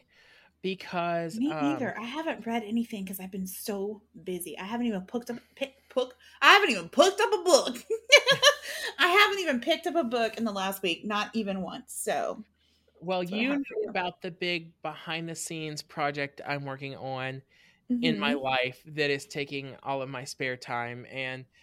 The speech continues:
Speaker 1: as things come a little bit more solid, I will announce them on the podcast. But, like, what would normally be my reading time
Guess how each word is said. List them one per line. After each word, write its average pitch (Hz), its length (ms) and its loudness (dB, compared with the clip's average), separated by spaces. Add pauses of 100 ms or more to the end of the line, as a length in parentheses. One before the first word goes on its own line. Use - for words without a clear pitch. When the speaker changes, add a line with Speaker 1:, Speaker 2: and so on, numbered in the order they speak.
(220)
Speaker 1:
as 175 260 4
things 180 400 -6 (280)
come 202 280 -6
a 180 60 0
little 170 260 -2
bit 165 180 -2
more 151 200 -6
solid, 135 520 -2
I 131 280 -2
will 131 260 -6
announce 135 420 -8
them 135 160 -12
on 123 280 -10
the 117 80 -14
podcast. 117 760 -10
But, 135 220 -6
like, 123 340 -6 (720)
what 170 360 -2
would 160 200 -4
normally 151 360 -4
be 147 160 -4
my 135 180 -6
reading 135 440 -8
time 123 520 -8